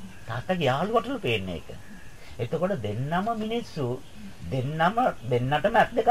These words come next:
තියෙන හැබැයි දෙන්නට වෙන එකක් පේන්නේ. එහෙනම් චක්කුවට පේන දේ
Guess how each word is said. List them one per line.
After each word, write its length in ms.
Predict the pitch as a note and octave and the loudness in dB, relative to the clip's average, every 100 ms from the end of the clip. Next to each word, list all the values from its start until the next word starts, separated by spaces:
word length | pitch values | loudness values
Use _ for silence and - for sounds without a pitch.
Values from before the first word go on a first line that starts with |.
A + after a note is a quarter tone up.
| G3+ | 6
තියෙන 220 | A3 G3 | 4 2
හැබැයි 240 | G3 C#4 F3 | 2 0 -2
දෙන්නට 320 | G#3 B3 B3+ | -2 2 2
වෙන 160 | A3 | 2
එකක් 160 | B3+ F#3 - | 0 -2 -4
පේන්නේ. 280 | G2+ G2 B2 | -4 -2 0
එහෙනම් 200 | G#3 C#4 - - - - - | 0 -2 -8 -12 -12 -14 -12
චක්කුවට 680 | - C#3 - - G3+ A#3+ - B3 - | -2 -2 -2 -6 0 2 4 4 4
පේන 340 | F#3 G#3+ B3 B3+ | 2 4 2 0
දේ 300 | E3+ F#3 A#2+ | 2 4 4